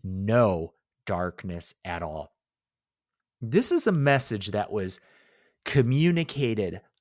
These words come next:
by Jesus to people that were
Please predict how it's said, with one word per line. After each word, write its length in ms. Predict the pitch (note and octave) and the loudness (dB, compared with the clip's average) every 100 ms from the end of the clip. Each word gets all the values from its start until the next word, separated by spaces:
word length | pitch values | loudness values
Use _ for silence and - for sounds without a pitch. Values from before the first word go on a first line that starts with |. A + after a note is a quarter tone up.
| - | -14
by 440 | G#2+ A2 C3+ F3 | 0 2 4 2
Jesus 800 | A#2+ A2+ F3 F3 G2+ C#2+ - - _ _ _ _ _ _ _ _ _ _ _ | 0 0 0 2 -2 -4 -8 -10 _ _ _ _ _ _ _ _ _ _ _
to 320 | - D#3+ C#3 C3 | -2 2 2 2
people 460 | - G3 G3 D3 | -2 -4 0 2
that 280 | A#2+ A#2+ A#2 | 4 2 0
were 320 | A#2 A2 A2 | 0 0 0